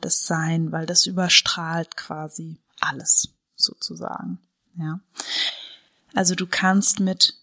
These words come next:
Überhandlung das Sein nicht kompensieren. Wenn du nicht das Gefühl hast, das bin ich, dann wirst du es nicht kompensieren können.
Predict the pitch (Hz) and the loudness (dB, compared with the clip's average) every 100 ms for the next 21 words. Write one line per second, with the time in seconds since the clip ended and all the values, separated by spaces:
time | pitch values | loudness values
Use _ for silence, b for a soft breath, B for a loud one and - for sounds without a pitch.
0 | _ _ _ _ _ - 185 175 - 196 | _ _ _ _ _ -4 0 2 2 4
1 | 202 214 208 202 202 202 - 175 - 180 | 4 4 4 2 2 0 -2 4 4 4
2 | 175 175 180 170 165 - - 175 165 165 | 2 2 2 0 -2 -4 -4 -4 -4 -2
3 | 160 165 156 156 160 160 165 170 - 175 | -2 0 0 0 0 0 0 0 0 2
4 | - 175 - 196 180 180 175 - 165 - | 0 -2 -4 -2 0 0 0 2 0 0
5 | 196 196 180 - 175 170 160 165 - 170 | 2 2 2 -2 -2 -4 -2 -2 0 2
6 | - 165 - - - 170 156 160 147 156 | 0 0 -6 -6 -12 -10 -12 -10 -10 -10
7 | - 151 | -10 -10